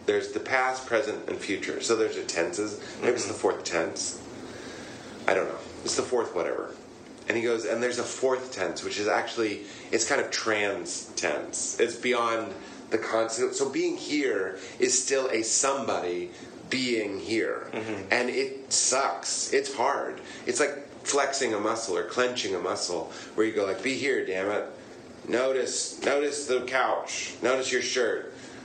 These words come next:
Speaker 1: Uh, the smell of the air. Feel the air on my skin."
Speaker 2: Yeah.
Speaker 1: Like, it's all these techniques, and it's exhausting.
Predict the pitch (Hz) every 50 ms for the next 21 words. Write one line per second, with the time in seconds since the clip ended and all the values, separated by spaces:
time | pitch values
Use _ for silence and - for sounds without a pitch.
0 | - - - - - - 131 135 135 135 135 135 - 147 160 165 170 170 170 170
1 | 170 165 147 131 120 - - - 214 226 226 220 214 220 208 202 196 202 202 196
2 | 202 196 - - 196 165 160 156 156 151 165 - - - - - - - 160 135
3 | 143 143 156 147 143 151 151 160 165 147 - - - - 147 - - - 147 147
4 | 120 - - - - - - - - - - 127 131 131 160 165 - 196 196 208
5 | 190 - - - - 90 73 - - - 87